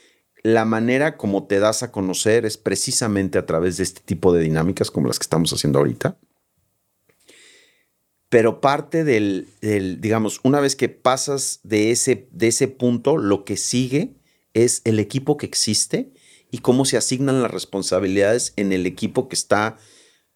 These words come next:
permitiéndole a ese founder la padroteada de andar en eventos y todo ese rollo. Si el founder solo es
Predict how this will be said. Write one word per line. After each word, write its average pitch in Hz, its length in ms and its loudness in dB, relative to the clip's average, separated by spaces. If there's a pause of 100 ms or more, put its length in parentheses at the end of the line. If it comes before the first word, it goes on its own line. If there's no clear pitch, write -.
(320)
permitiéndole 120 840 2
a 107 40 2
ese 123 200 0
founder 113 640 -2 (380)
la 76 380 -4
padroteada 101 920 0 (420)
de 95 160 0
andar 95 320 2
en 98 120 -4
eventos 98 680 0
y 87 60 -8
todo 80 240 -2
ese 76 180 -8
rollo. - 320 -12 (600)
Si - 480 0
el 107 120 2
founder 143 440 0
solo 117 560 0
es 101 560 -2